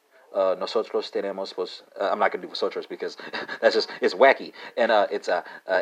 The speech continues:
ellas, uh, uh, uh, ellos tienen, huh? So let me throw in the Spanish right there. So I hit, I hit, uh, I think it was eleven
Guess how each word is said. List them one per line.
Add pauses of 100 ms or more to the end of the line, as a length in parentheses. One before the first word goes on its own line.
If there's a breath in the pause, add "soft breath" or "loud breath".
ellas,
uh, (640)
uh, (320 loud breath)
uh,
ellos
tienen,
huh?
So (180 loud breath)
let
me
throw
in
the
Spanish
right
there.
So (180 loud breath)
I
hit, (140)
I
hit, (220 loud breath)
uh, (220)
I
think
it
was
eleven